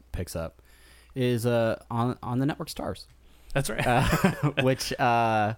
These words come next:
Speaker 1: uh, yeah, is, is in that cable gray area, I guess. It's, it's a pay channel, but it's not necessarily one of the, the big pay channels, your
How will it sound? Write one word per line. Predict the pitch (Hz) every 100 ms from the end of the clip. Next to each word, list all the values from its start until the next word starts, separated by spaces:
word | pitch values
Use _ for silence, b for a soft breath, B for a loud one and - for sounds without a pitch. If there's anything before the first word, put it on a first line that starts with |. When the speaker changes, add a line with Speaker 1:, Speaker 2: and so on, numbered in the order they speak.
| b b b b b _ -
Speaker 1:
uh, | 104 101
yeah, | 113 135 85
is, | 117 117 107 - -
is | 123 120 117 -
in | 143 143
that | 135 127 - -
cable | - 123 117 113 110
gray | 101 107 104 92
area, | 101 98 98 98 -
I | 98
guess. | 98 95 -
It's, | 107 -
it's | 110 -
a |
pay | - 120
channel, | - 117 113 117 - b b b b
but | - 101
it's | - 113
not | 104 104
necessarily | 104 - 104 98
one | 95 95
of | 92 87
the, | 90 87 - -
the | 92
big | 85 - 92 87 87
pay | 95 95
channels, | - 92 90 87 87 - - _ - -
your | 82 82 80